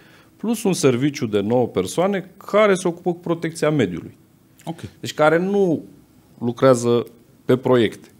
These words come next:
Speaker 1: Nouă persoane care se ocupă de obligațiile legale pe care le are Consiliul Județean în raport cu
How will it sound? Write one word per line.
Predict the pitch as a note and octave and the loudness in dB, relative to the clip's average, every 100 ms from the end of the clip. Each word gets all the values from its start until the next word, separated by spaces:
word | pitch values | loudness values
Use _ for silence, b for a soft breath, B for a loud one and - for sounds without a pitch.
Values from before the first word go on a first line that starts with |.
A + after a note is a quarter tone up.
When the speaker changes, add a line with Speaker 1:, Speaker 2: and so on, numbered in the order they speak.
| _ _ _ | _ _ _
Speaker 1:
Nouă | - C3 D3 | -6 0 0
persoane | C#3 A#2 - G#3 A3+ G#3 G#3 G3 - - _ - | 0 -2 0 0 2 2 0 -2 -6 -18 _ -6
care | C3+ D3+ | -2 -2
se | C#3 C#3 | -2 -4
ocupă | A#2 D#3+ E3 | -4 -4 -2
de | C#3+ | 2
obligațiile | C#3 A#2+ A#2 A2+ C#3 D3 C#3 A2+ G#2 | 2 2 -2 0 4 4 2 -2 -2
legale | G2+ F#2+ A#2+ G#2 | -2 2 2 2
pe | - F#2 | -2 -2
care | A2 G2+ | -2 0
le | G#2+ | 0
are | B2 | -2
Consiliul | A2 G#2 G2 A2 G#2 | -2 -8 -8 -8 -8
Județean | F#2 F2+ F2 - F3 A3+ A3 B B B B _ - | -8 -10 -8 -2 -2 -2 -8 B B B B _ 0
în | F#3 G#3 | 4 6
raport | E3 C3 F3+ E3+ - | 6 2 0 -4 -6
cu | - D#3 | -8 -6